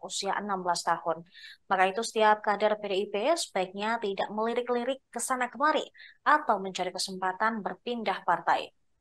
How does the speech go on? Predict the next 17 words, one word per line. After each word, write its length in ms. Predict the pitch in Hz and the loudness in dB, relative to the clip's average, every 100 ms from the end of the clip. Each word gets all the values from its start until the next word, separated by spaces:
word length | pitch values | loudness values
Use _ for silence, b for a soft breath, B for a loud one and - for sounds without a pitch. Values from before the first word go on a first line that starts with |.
| _ | _
Megawati 360 | 185 190 190 208 | 2 8 8 8
mengatakan 480 | 214 208 214 208 214 | 0 2 2 2 0
itu 320 | 202 240 247 | -2 -2 0
ketika 280 | 220 202 202 | -2 -2 -4
menyampaikan 600 | 196 196 202 196 214 214 | -4 -4 -4 0 -2 0
pidato 360 | 202 190 190 | -4 -4 -2
politik 440 | - 202 214 247 - - | 0 0 4 2 0 2
dalam 240 | 220 220 | 4 4
rapat 400 | 214 202 202 196 - | 2 2 2 2 -2
P 80 | 202 | -4
D 20 | |
I 120 | 196 | -2
P 60 | 233 330 B B _ 233 | 0 0 B B _ 4
yang 240 | 254 247 | 4 4
diikuti 400 | 214 220 220 233 240 | -2 -2 -2 2 2
ratusan 640 | 226 214 214 220 208 208 | 2 0 0 0 0 -2
kadernya. 640 | 208 220 208 208 190 180 | -2 0 2 0 -2 -4